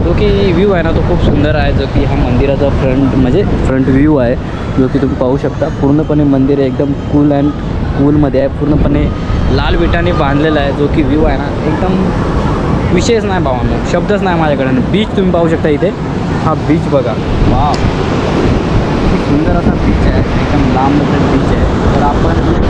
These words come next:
आपण आरेवारेला पण जाणार आहे, त्यामुळे या बीचचा आपण आनंद नाही घेणार आहे, कारण की आपल्याकडे आरेवारे बीच आहे, त्यामुळे आपण आरेवारे बीचला जाणार आहे. तर मंदिर तुम्ही पाहू शकता कसं खतरनाक आहे, जे की खूपच एकदम भारी मस्तपैकी इंटरेस्टिंग मंदिर आहे.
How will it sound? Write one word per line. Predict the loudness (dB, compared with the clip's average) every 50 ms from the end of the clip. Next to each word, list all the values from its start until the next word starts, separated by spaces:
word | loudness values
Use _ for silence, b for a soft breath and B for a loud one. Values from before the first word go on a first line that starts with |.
| 0 0 -2 -2 -2 0 0 0 0 0 0 0 0 0 0
आपण | 0 0 0 -2
आरेवारेला | 0 0 0 0 0 2 0 0 0 0
पण | 0 -2 -2
जाणार | 0 0 0 0 0 0
आहे, | 0 0 0
त्यामुळे | 0 0 0 0 0 0 0
या | 0
बीचचा | 0 0 0 0 0 -2 -2 -2
आपण | 0 0 -2
आनंद | 0 0 0 0 2 2 2
नाही | 2 0 0 0 0
घेणार | 0 0 0 0
आहे, | 0 -2 0
कारण | 0 -2 0 0 0
की | -2 -2
आपल्याकडे | -2 0 0 0 0 0
आरेवारे | -2 0 0 0 0 0 0
बीच | 0 0 -2 -2 0 0
आहे, | -2 -2 -2 -4 -2 -2
त्यामुळे | -2 0 0 0 0 0 0
आपण | 0 0 -2 -2
आरेवारे | 0 0 0 0 0 0 0
बीचला | 0 0 2 2 2 2 2
जाणार | 0 0 0 0
आहे. | 0 0 0
तर | 0 0 0 0 0 0 0 0 0 0 -2 -2 -2 -2 0
मंदिर | 0 2 2 2 2 2
तुम्ही | 0 0 0
पाहू | 0 0 0
शकता | 0 0 -2 -2 -2 -2
कसं | -2 -2 -2 0
खतरनाक | -2 -2 -2 -2 0 0 0 0 0 0 0 -2 -2 -2
आहे, | -2 -2 -2 -2 0
जे | 0 0
की | 0 0 -2
खूपच | -2 -2 -2 0 0 0 -2 -2 -2 -4 -2 0
एकदम | 0 2 2 0 0 0 0 0 0 0 0 0 0
भारी | -2 -2 -2 0
मस्तपैकी | 0 0 0 0 0 0 0 0 0 0
इंटरेस्टिंग | 0 0 0 0 0 0 0 0 0 0
मंदिर | 0 0 0 0 0 0 0
आहे. | 0 -2